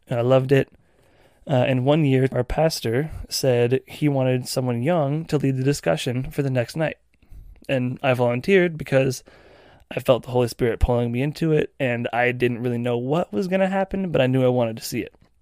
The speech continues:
So after listening to the message by the speaker that night, I still had no idea what I was gonna ask as far as discussion questions go,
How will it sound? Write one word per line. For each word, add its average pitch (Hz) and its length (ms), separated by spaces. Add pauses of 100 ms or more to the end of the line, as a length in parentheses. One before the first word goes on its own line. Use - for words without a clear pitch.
(600)
So 160 200
after 143 240
listening 127 360
to 123 80
the 117 100
message 135 480
by 123 120
the 113 80
speaker - 320
that 113 180
night, 117 260 (300)
I 175 120
still 165 180
had 135 140
no 131 280
idea 120 520 (100)
what 131 160
I 120 80
was 120 140
gonna 120 260
ask 127 260
as 123 120
far 123 220
as 117 100
discussion 143 480
questions 120 440
go, 117 340